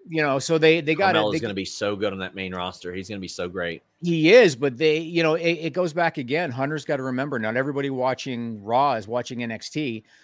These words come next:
Speaker 1: So they saw Carmelo get beat clean by Finn Balor. That's what they saw.
Speaker 2: Mm.
Speaker 1: So he's gonna have to make sure that he's positioned
Speaker 2: Mm.
Speaker 1: correctly. But Bron Breakker, man, that guy's gonna be a stud on the main roster.
Speaker 2: Yeah.
Speaker 1: Like, I, I could see him being with the main eventers quick.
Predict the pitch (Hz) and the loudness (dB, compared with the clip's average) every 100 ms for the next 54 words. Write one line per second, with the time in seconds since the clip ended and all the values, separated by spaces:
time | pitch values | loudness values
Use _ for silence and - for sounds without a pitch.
0 | - 139 127 156 170 143 - 135 135 131 | -8 -4 2 2 4 0 0 0 2 2
1 | 123 110 135 - 131 120 110 127 113 107 | 0 -4 -6 -6 -6 -4 -4 -4 -6 -6
2 | 95 87 _ _ 117 120 131 123 113 110 | -6 -12 _ _ -10 -8 -8 -8 -8 -10
3 | 82 - _ _ _ _ _ - 135 123 | -12 -18 _ _ _ _ _ -2 0 0
4 | 120 117 151 143 147 - 131 120 - 143 | -4 -4 -4 -2 -4 -4 -4 -4 -4 -4
5 | 123 110 104 120 - 117 113 113 135 123 | -4 -8 -6 -8 -8 -10 -4 -2 -2 -4
6 | 104 107 - - 156 196 143 139 151 147 | -8 -10 -14 2 4 4 4 2 2 0
7 | 117 113 104 123 143 147 131 110 123 113 | -6 -6 -6 -6 -4 -2 -4 -4 -6 -6
8 | 107 - 127 104 - _ _ 127 120 117 | -8 -8 -8 -10 -16 _ _ -8 -6 -8
9 | 107 110 101 82 110 131 156 143 151 156 | -8 -8 -6 -6 -4 0 0 2 -2 -2
10 | 135 143 127 127 120 123 120 120 110 117 | -2 -4 -2 -4 -4 -6 -6 -4 -4 -4
11 | 120 110 - - - 123 - - | -4 -6 -8 -12 -4 -4 -4 -16